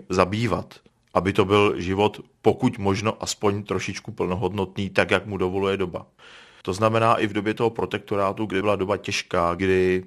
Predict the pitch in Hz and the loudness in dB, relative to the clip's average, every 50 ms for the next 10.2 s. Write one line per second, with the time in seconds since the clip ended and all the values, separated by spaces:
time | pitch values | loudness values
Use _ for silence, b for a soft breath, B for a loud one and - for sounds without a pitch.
0 | _ - - - 101 92 - 95 95 95 95 92 - - 90 - - 101 92 92 | _ -10 -4 -4 -2 -2 0 2 2 2 0 -2 -4 -6 -6 -4 -2 -4 -4 0
1 | - 95 95 92 92 92 92 B B B - - 95 87 - 92 90 92 90 90 | 0 2 4 4 4 2 0 B B B -8 -6 -6 -6 -6 -4 -2 -2 -2 -2
2 | - - 95 87 - 95 - - 92 92 92 - - 90 87 85 101 95 90 85 | -4 -10 -8 -6 -6 -6 0 2 4 4 4 2 0 -2 -2 -4 -2 -2 -2 0
3 | 92 92 87 101 98 90 87 90 98 110 98 - - - B B B B B B | 0 0 0 2 2 2 4 4 4 4 2 0 -8 -20 B B B B B B
4 | - 98 95 - - _ _ - - 92 90 - 110 110 110 - - - 95 95 | -4 -4 -4 -4 -14 _ _ -6 -6 -4 -2 -2 -2 -2 0 -4 -2 -4 -4 0
5 | 104 107 101 101 107 104 101 95 - - B B B B - 95 90 90 95 98 | 0 0 0 0 -2 -2 -2 -2 -4 -8 B B B B -6 -2 2 2 2 2
6 | 95 98 92 - 101 95 85 85 92 95 95 92 - - - 104 92 90 87 - | 2 -2 -6 -6 -8 -8 -8 -6 -6 -6 -8 -8 -10 -8 -2 0 0 0 0 -4
7 | 104 98 87 90 92 92 92 104 98 92 - - 98 92 - - 92 85 - 95 | -8 -8 -6 -4 -6 -6 -4 -4 -6 -6 -6 -8 -8 -8 -8 -10 -10 -8 -8 -8
8 | 90 - 92 92 92 92 92 90 90 87 - - - 104 107 107 139 127 110 98 | -8 -6 -8 -8 -6 -6 -6 -6 -6 -6 -8 -4 -2 -2 0 4 6 6 6 6
9 | 92 90 92 92 98 90 - 92 92 90 - 90 90 - - _ - 90 90 92 | 2 -4 -6 -6 -6 -4 -4 -4 -4 -4 -6 -6 -6 -8 -10 _ 0 2 4 4
10 | 95 95 - - | 2 0 -8 -20